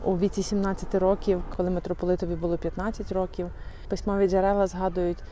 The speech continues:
що мати Софія поїхала після смерті свого старшого сина Юрія до свого духівника і так символічно пожертвувала, віддала свого тепер вже найстаршого сина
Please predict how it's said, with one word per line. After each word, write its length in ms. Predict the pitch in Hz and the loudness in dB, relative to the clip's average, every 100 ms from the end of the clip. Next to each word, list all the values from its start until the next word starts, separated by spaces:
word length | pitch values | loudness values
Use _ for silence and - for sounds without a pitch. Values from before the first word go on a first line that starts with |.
| - - | -12 -10
що 180 | - - | -8 -4
мати 340 | 180 208 247 | -2 0 0
Софія 600 | 233 208 - 208 196 190 190 - - - - - - - - | -2 -4 -4 -2 0 -2 -6 -12 -12 -12 -12 -12 -12 -10 -2
поїхала 500 | 185 190 - 185 175 | 0 0 0 0 0
після 280 | 180 - | -4 -6
смерті 600 | 165 180 180 - - 175 170 - - - - - | -6 -4 -4 -6 -6 -6 -8 -12 -14 -12 -10 -10
свого 360 | - 165 165 | -6 -4 -4
старшого 520 | 160 165 165 175 170 | -4 -4 -4 -6 -6
сина 420 | 156 214 233 233 214 - - | -4 -2 0 -2 -4 -10 -8
Юрія 460 | 202 202 196 185 180 - - - - | -2 0 0 -2 -4 -8 -12 -12 -10
до 80 | - | -8
свого 300 | - 170 175 | -4 -2 -2
духівника 600 | 170 - 175 170 - 226 320 - - - - - 185 | -2 -2 -4 -4 -4 -6 -6 -10 -12 -12 -14 -12 -6
і 360 | 180 175 175 - - - - - - - | -4 -4 -6 -8 -14 -14 -12 -14 -12 -6
так 200 | 190 - | -6 -4
символічно 800 | - 190 185 196 214 - 190 185 - - - | 0 2 4 4 2 -4 -6 -8 -12 -14 -6
пожертвувала, 960 | - 185 190 214 226 202 185 180 175 175 - - - | -2 2 2 2 0 -2 0 0 0 -4 -12 -14 -4
віддала 580 | 175 175 156 190 185 180 | 0 2 2 0 0 -2
свого 400 | - 180 185 180 - | -2 0 0 -2 -2
тепер 320 | 202 - 202 | -2 4 2
вже 180 | 170 190 | 4 2
найстаршого 760 | 185 190 - 196 180 - 175 170 | 4 2 0 0 0 -2 -6 -4
сина 420 | - 185 170 | -2 0 0